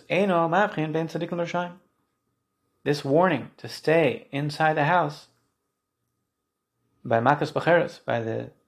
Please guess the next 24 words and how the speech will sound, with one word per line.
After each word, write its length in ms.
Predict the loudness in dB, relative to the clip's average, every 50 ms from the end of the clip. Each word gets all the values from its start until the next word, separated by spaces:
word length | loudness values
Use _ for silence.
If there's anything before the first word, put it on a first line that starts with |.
| _ _ _ _ _ _ _ _ _ _
plague 260 | _ 4 6 6 6
of 80 | 4 0
the 60 | -2
firstborn, 640 | -2 -2 -2 -2 2 2 4 4 4 2 -2 -6 -14 _ _ _ _ _ _ _ _ _ _ _ _ _ _ _ _ _ _ _
when 320 | _ -2 0 2 2 2 0
the 60 | -4
free 320 | -10 -6 -2 2 2 2
rein 240 | 2 2 2 0 0
was 140 | -2 -4 -2
given 360 | 0 0 0 0 -2 -6 -10 -16 _ _ _ _ _ _ _ _ _ -20 _
for 140 | _ -8 -8
destruction, 640 | -8 -6 -2 0 0 0 0 -4 -6 -6 -6 -10 _ _ _ _ _ _ _ _ _ _ _ _ _ _ _ _ _ _ _ _ _ _ _ _ _ _ _ _ _
those 300 | -8 -2 2 2 2 2
who 60 | 2
are 40 | 2
righteous 320 | 4 4 2 2 0 -6 -6
had 160 | -6 -6 -6
to 60 | -8
stay 240 | -8 -4 -2 -2 -2
indoors. 420 | -2 -2 -4 -4 -4 -6 -12 -20 _ _ _ _ _ _ _ _ _ _ _ _ _ _ _ _ _ _ _ _ _ _ _ _ _ _ _ _ _ _ _ _ _ _ _ _ _ _ _
The 120 | -6 -6
mashchus 580 | -4 2 4 4 4 4 2 -6 -8 -10 -10 -12
was 120 | -10 -2
not 300 | 0 2 2 2 0 -6